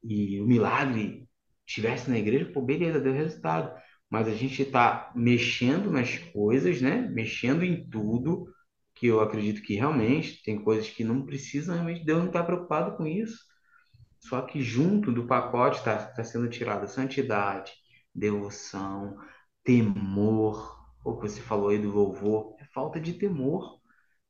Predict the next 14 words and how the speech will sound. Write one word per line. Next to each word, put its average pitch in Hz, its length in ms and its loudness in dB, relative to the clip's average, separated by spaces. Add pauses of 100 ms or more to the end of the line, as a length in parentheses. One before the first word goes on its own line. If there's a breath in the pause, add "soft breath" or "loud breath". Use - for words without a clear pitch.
(220)
É - 40 -18
falta 143 440 -6
de - 140 -14
temor. 156 520 2
Se - 180 -6
o 147 200 -6
culto 180 500 -6
tá 156 200 -4
acontecendo, 165 720 -4
uma 151 120 0
reunião 147 360 2
ali, 139 120 6
o 147 40 2
serviço 143 800 0